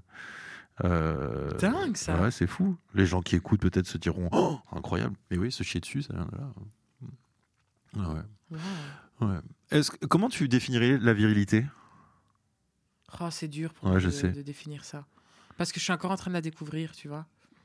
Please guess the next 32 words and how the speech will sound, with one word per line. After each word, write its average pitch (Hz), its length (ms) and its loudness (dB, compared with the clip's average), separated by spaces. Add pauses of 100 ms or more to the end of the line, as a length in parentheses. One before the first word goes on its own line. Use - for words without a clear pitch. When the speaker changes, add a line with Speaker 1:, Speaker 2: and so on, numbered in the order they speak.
(360)
Speaker 1:
Alors, 101 240 6 (140)
pas 117 120 8
la, 104 260 4 (520)
il 85 80 -4
y 95 60 8
a 92 160 4
la 98 140 4
virilité, 92 480 2
bien, 92 280 2
bien 98 220 0
sûr, 92 300 2
euh, 87 180 2
la, 82 260 0 (160)
la 78 200 -2
définition 90 520 -2
classique 95 480 2
de 98 80 2
l'expression 90 560 0
de 98 60 6
la 92 80 6
virilité 87 420 2
par 85 200 0
les 85 120 2
muscles, 87 360 -4
les 85 60 0
poils, 85 300 0
la 82 140 0
grandeur, 80 380 -2
j'en 80 80 -4
Speaker 2:
Mhm. 85 40 -4
Speaker 1:
sais 85 160 -2
rien. 82 360 -2